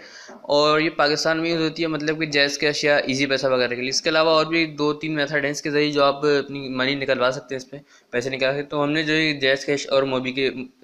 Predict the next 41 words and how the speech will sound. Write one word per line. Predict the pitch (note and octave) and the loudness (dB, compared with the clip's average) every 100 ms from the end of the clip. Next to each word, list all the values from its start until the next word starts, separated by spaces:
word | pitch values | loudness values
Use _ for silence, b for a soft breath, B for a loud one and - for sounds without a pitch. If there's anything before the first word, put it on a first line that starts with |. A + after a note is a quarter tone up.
| _ _ _ | _ _ _
मोबी, | C3 B2+ B2+ B2+ | -6 0 0 2
अपना | C3+ C3+ C3 A#2+ B2 | 0 0 -2 -2 2
जैज़ | C3 D3 | 0 2
कैश | E3+ E3 - | 0 -2 0
और | C3 C3 C3+ | 4 4 2
ईजी | C#3 C#3+ | -2 -2
पैसा | C3+ C#3 | -4 -4
के | C3 | -2
बारे | B2+ | -2
में | C3+ | 0
बात | A2+ - | -2 -2
करनी। | G2+ G2+ B B B B - | -14 -16 B B B B -4
तो | |
यहाँ | D3 | 0
पे | D3+ | 0
हमसे | E3 E3+ | -2 0
रजिस्ट्रेशन | D#3 D3+ E3 D#3+ E3 | 0 0 -2 -4 -4
फॉर्म | D#3+ D#3 | -2 -2
को | E3 | 0
कह | D#3+ | 0
रहा | D#3+ | 0
है। | E3 E3+ | 0 -2
रजिस्ट्रेशन | E3+ D3 D#3 - F3 F3+ F#3 | -2 -2 -2 -2 -4 -2 -2
फॉर्म | E3+ E3 | -2 0
जो | F3 | 0
है | E3+ | 0
मैं | |
आपको | E3 D#3+ E3 | 0 -2 -8
इस | - | -6
पर | E3+ E3 D#3 B2+ - | 0 0 0 -6 -6
कम्प्लीटली | C#3+ C3+ D#3 D#3 E3+ | -6 -2 -2 -2 -2
करके | D#3+ E3 | 0 -2
दिखाऊँ | D#3+ E3 D#3 | -4 -6 -8
क्योंकि | D#3 D#3+ | -4 -4
इसका | - - E3 | -2 -2 0
तरीका | D#3+ D#3 D#3+ D#3 | 0 0 0 0
बिल्कुल | D3+ D3+ | -2 -2
डिफरेंट | C#3 C3+ C#3+ D3 D3 | -4 2 2 2 0
है | D3+ E3+ - - | 0 0 -2 -2
बनिस्बत | C3 C3 B2+ D3 D3 | -2 -2 -2 -4 -4
उसके | - - B2+ | -12 -2 -2